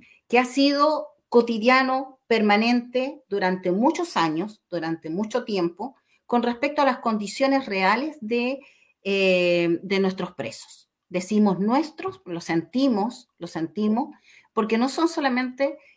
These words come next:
la preocupación de las condiciones carcelarias de los presos políticos de la revuelta, de nuestros compañeros mapuche,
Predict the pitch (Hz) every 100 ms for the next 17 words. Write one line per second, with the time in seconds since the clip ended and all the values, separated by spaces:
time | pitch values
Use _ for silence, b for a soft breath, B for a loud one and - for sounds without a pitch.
0 | b - 190 190 190 185 175 180 220 233
1 | 233 196 196 208 220 226 202 - 185 175
2 | 208 196 190 196 190 175 - 185 175 180
3 | 196 180 160 160 175 175 175 180 165 160
4 | 165 170 170 180 185 214 _ _ _ _
5 | 165 185 190 208 196 - 160 156 151 147
6 | 143 - 294 - _ _ _ _ _ _
7 | - 170 175 170 156 160 - 147 147 156
8 | 156 151 147 139 147 143 214 -